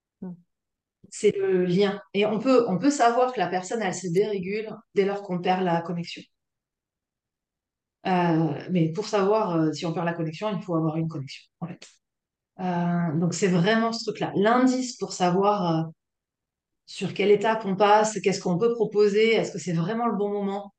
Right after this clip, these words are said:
Speaker 2: euh, pour repartir, pour partir sur, euh, une rencontre avec cette partie émotionnelle, euh, un retraitement du souvenir, et cetera, c'est, euh, la, la dérégulation émotionnelle.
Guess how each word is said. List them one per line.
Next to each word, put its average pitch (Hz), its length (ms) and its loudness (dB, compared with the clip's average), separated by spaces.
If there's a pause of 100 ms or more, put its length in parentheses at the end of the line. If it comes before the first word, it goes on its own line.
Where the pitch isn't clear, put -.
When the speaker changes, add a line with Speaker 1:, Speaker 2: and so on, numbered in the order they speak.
(340)
Speaker 2:
euh, 175 260 2
pour 180 240 0
repartir, 190 760 -2 (320)
pour - 140 -4
partir 208 480 -2
sur, 196 460 2
euh, 170 240 2 (580)
une 190 160 4
rencontre 190 460 2
avec 180 180 2
cette 180 160 -6
partie 170 300 -4
émotionnelle, 196 760 0
euh, 180 400 -4
un 180 140 0
retraitement 180 560 -2
du 185 100 2
souvenir, 190 400 -2
et 175 80 -2
cetera, 185 480 -4 (440)
c'est, 220 520 4
euh, 170 460 4
la, 160 640 2 (520)
la 180 200 -2
dérégulation 180 640 4
émotionnelle. 160 340 -8